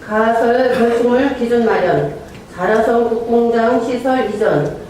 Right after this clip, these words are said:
울타리 강낭콩 재배 사업 추진, 생태계 결혼 가마우지 포획, 상수도 급수 시설 설치 공사, 공사 시행 전 주민동의소 진구, 롯데주류 장학금 기탁 적립금 상향 검토,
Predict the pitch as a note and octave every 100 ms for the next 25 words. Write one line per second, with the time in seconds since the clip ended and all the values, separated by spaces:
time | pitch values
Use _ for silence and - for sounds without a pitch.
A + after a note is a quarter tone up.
0 | - G3 A3+ A#3 A#3 A#3+ A3+ A3 A3+ A3+
1 | A3+ B3 C4 G#3+ A3 G#3+ A#3+ A3 G#3+ G#3+
2 | A3 - G#3+ D3+ D3 - - - D4+ D4+
3 | D4 B3 A#3 A#3 A#3 A3+ A3+ B3 - A3
4 | A3+ A#3 A3+ A3+ A#3+ C4 - B3 A3 -
5 | - - - - - - C4+ B3+ B3+ -
6 | A#3+ A#3 A#3 A3+ A#3+ A#3 A#3+ B3+ A#3+ A#3+
7 | B3 A3+ A3+ C4 B3+ A3 A3 G#3 - -
8 | - - - - - - - - G#3+ A3
9 | A3 A3+ - C#4+ C4 B3+ A#3 B3 B3+ -
10 | - A#3+ B3 A#3 A#3 A#3 A#3 C4 B3+ -
11 | A3 G#3+ F3+ - - - - - - G#3+
12 | A3+ A3+ A#3+ A#3+ A#3+ A#3 A#3 A3+ A#3 A3+
13 | A3+ B3 C4+ B3+ A#3 A#3 A#3+ A#3+ A3 A#3
14 | A3+ A#3+ C4 B3 B3 A#3+ C4+ B3 G#3+ A3
15 | - F3 -